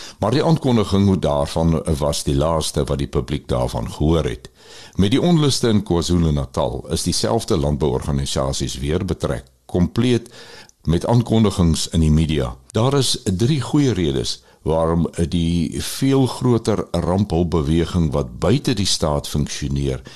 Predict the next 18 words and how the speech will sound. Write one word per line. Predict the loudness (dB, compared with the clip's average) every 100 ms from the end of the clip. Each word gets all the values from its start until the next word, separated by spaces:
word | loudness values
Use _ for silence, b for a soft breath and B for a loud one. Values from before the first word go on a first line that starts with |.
| B -2
nie | 0 0
daarby | 0 0 -2 -2 -4 -10 -20 -8
betrek | -6 -4 -4 -4
word | -2 -2 -4 -14 _ _
of | -2 -2 -6 -6
wil | 0 0 0
wees | -2 -2 -2
nie. | -4 -6 B B B B B B _ _ 0
Die | 4
mees | 4 2 2
voor | 0
die | 2
hand | 2 2
liggende | 2 0 2 2 2 0
rede | 0 -2 -4 -6 -14 _
is | -2 0 -2 -4
die | -4 -2
korrupsie, | 0 0 0 -2 -4 -4